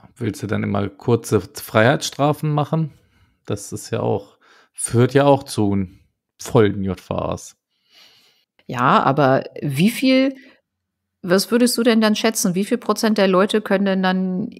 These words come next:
Speaker 2: ihre Geldstrafen nicht bezahlen? Also ich hab jetzt keine, ich hab jetzt keine Zahl, ist jetzt mu-, nur mal einfach so.
Speaker 1: Also aus meiner täglichen Arbeit würde ich so sagen, irgendwie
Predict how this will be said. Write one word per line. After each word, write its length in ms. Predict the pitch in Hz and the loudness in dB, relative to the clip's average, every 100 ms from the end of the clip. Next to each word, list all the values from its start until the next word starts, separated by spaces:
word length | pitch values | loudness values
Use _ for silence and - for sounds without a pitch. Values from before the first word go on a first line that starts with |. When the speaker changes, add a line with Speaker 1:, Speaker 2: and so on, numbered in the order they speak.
| - | -10
Speaker 2:
ihre 760 | 160 190 180 170 170 165 165 - | -2 0 2 2 2 0 -2 -2
Geldstrafen 560 | 160 - - 247 160 | -2 -2 0 0 2
nicht 160 | 127 - | -2 -4
bezahlen? 480 | 110 - 117 120 113 _ _ _ _ _ _ _ - | -10 -6 -6 -6 -8 _ _ _ _ _ _ _ 0
Also 160 | 190 214 | 2 2
ich 120 | 233 | 0
hab 120 | 233 | 0
jetzt 140 | 202 | 0
keine, 340 | - 196 185 - | 2 2 2 0
ich 160 | 185 | -4
hab 100 | 196 | -2
jetzt 140 | 185 - | -4 0
keine 240 | 185 165 | -2 0
Zahl, 260 | - 220 185 | 0 0 0
ist 160 | 156 | -2
jetzt 160 | 170 - | -4 -4
mu-, 140 | 175 | -2
nur 200 | 170 175 | 0 0
mal 120 | 175 160 | 0 0
einfach 280 | 170 170 | -2 -4
so. 440 | 160 170 165 165 - _ _ _ _ _ _ - | -4 -2 -2 -4 -14 _ _ _ _ _ _ -8
Speaker 1:
Also 160 | 101 110 | 0 0
aus 120 | - | 2
meiner 240 | 104 98 | 0 -2
täglichen 420 | 95 113 113 104 104 | -2 -4 -4 -6 -2
Arbeit 360 | 107 120 117 | -2 -2 -4
würde 140 | 117 113 | -4 -4
ich 100 | - | -4
so 100 | 101 | -6
sagen, 600 | 98 101 104 107 - - _ - | -2 -2 -2 -4 -8 -14 _ 0
irgendwie 720 | 113 123 127 127 123 120 | 2 2 0 0 2 2